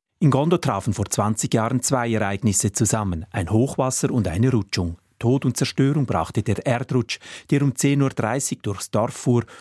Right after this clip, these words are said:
und nicht erwartet worden war. Rutschungen sind eine von vielen Naturgefahren. Am häufigsten kommt es in der Schweiz zu Überschwemmungen und Murgängen. Vier von fünf Schweizer Gemeinden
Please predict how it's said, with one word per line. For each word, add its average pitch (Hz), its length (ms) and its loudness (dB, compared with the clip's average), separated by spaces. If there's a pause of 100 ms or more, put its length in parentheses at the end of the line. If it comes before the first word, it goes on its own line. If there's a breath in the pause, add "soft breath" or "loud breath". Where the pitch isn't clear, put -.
und 151 220 0
nicht - 380 -6
erwartet 110 520 -2
worden 98 320 2
war. 92 220 0 (840 loud breath)
Rutschungen 151 520 2 (160 soft breath)
sind 151 260 2
eine 101 240 -2
von 143 160 2
vielen 120 320 2
Naturgefahren. 101 960 0 (180)
Am 90 140 -4
häufigsten 139 580 -2
kommt 92 300 -4
es 95 80 -4
in 98 140 2
der - 60 0
Schweiz 110 440 -2
zu 117 100 0
Überschwemmungen 127 680 2 (180)
und 151 240 2
Murgängen. 98 580 4 (360 loud breath)
Vier 151 320 2
von 101 180 -2
fünf 160 400 2
Schweizer 127 460 -2
Gemeinden 127 560 0